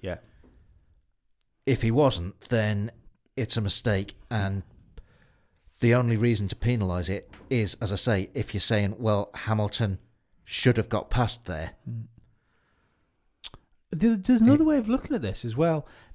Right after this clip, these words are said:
Speaker 1: because, again, I don't think he rejoined in an unsafe manner. I think he enjoyed, he rejoined the only way he could do. So
Speaker 2: Uh,
Speaker 1: let's just think
Speaker 2: no,
Speaker 1: for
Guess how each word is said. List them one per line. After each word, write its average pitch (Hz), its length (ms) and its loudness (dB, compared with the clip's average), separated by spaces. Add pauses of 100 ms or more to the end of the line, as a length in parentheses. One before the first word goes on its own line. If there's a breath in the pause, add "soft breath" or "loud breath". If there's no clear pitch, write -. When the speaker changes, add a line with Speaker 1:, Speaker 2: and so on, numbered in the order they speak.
Speaker 1:
because, 160 580 0 (480)
again, 165 460 6
I 196 240 8
don't 180 260 6
think 139 200 2
he 131 100 2
rejoined 123 560 4
in 110 140 4
an 110 60 4
unsafe 104 460 -2
manner. 113 340 0 (180 soft breath)
I 113 100 -4
think 123 140 2
he 127 140 0
enjoyed, 117 520 4
he 123 360 2
rejoined 113 560 0
the - 120 -6
only 117 280 2
way 104 180 0
he 104 80 -2
could - 300 -4
do. 98 240 -6 (440 soft breath)
So - 180 -2
Speaker 2:
Uh, 143 40 8
Speaker 1:
let's 175 220 2
just - 280 -6
think 170 140 4
Speaker 2:
no, 180 220 8
Speaker 1:
for 143 60 2